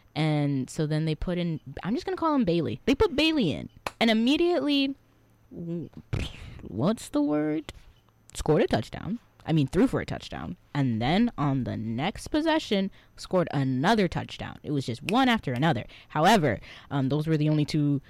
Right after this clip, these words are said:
touchdowns they scored, the only points they scored that night, and then they lost. So, um, Mac Jones is starting in the game tomorrow. Who are they playing? I don't know. I didn't write it down. <laughs> Oops.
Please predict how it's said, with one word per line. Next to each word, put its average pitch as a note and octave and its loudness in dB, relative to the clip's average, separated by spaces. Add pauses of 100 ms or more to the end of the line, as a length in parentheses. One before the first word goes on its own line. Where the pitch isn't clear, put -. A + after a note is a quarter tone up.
(180)
touchdowns D#3+ -2
they B2 0
scored, E4 0
the - -2
only C3 0
points D#4+ -2
they A#3+ 0
scored D3+ -6
that B2 -6
night, C#3 -6 (100)
and G3+ 0
then G3+ 2
they G3+ 2
lost. F#3+ 0
So, C4 2
um, C4 2 (1080)
Mac A3 0
Jones F4 4
is D#4+ 4
starting D4 2 (120)
in A3+ 2
the A3 2
game A#3 2
tomorrow. A3 0
Who B3 -2
are B3+ 2
they A#3 2
playing? C#4 0 (480)
I F#3 -2
don't A#3+ 2
know. C#4+ 2
I B3+ 2
didn't G#3+ 0
write C4 0
it C#4 -4
down. C4+ 4
<laughs> F#3 -4 (2000)
Oops. - -2